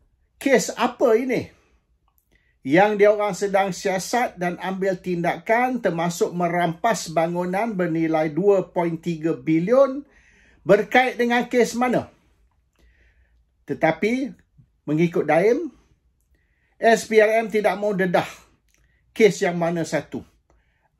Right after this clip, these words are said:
Ataupun, ah, belum ditentukan kes mana. Jadi kemungkinan mereka mengambil tindakan secara general sahaja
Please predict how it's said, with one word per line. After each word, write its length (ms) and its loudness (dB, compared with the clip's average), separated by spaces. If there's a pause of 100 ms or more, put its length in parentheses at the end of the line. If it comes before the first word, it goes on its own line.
(160)
Ataupun, 800 2 (480)
ah, 160 -2
belum 320 4
ditentukan 800 0
kes 320 2
mana. 560 0 (400)
Jadi 560 0
kemungkinan 960 2
mereka 560 4
mengambil 560 0
tindakan 640 -2
secara 560 -2
general 640 2
sahaja 880 2